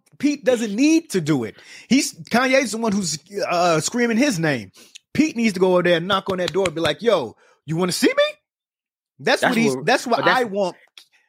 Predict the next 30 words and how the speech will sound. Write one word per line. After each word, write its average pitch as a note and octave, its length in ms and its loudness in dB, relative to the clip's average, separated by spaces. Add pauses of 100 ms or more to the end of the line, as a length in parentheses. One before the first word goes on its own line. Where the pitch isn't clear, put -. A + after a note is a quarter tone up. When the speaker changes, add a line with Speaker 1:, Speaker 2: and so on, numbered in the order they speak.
(720)
Speaker 2:
Bro, C3+ 240 2
if A#2+ 60 -4
that E3 140 4
happened, F3+ 300 0
Wayne, F3 480 -4
that'd C3+ 240 4
be B2+ 60 -4
the A#2+ 80 -4
best A#2+ 280 -2
thing A#2+ 200 0
ever. F2 260 -6
And B2+ 160 -2
I C#3 40 4
hope D3+ 180 2
somebody C3 280 0
recorded. A#2 340 -2
Even D3+ 160 -2
though D#3 80 4
I D3+ 80 4
don't D3 80 2
like D3 120 2
no C#3+ 120 0
people C#3 320 -4
recording C3+ 360 0
fights, C#3 280 0
I C3 80 0
wanna C3+ 180 0
see A#2+ 160 -6
that. C2+ 240 -10 (720)
Speaker 1:
Mm-hmm. A2 120 -20